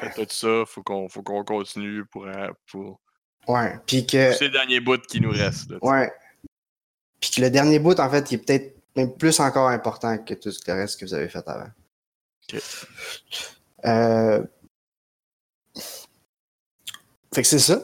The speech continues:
Speaker 1: Vous flottez dans, dans le néant avec ce sentiment-là. Euh, d'un coup, vous voyez, euh, un espèce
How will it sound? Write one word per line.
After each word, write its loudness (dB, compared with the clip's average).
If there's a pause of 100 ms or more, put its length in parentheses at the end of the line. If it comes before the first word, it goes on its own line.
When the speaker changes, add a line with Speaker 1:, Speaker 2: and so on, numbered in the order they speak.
(140)
Speaker 1:
Vous 4 (760)
flottez 2
dans, 4
dans 4
le 4
néant 6
avec 2
ce -2
sentiment-là. 2 (1120)
Euh, 4 (1900)
d'un 4
coup, 4
vous 4
voyez, 4 (3000)
euh, 2
un 2
espèce 0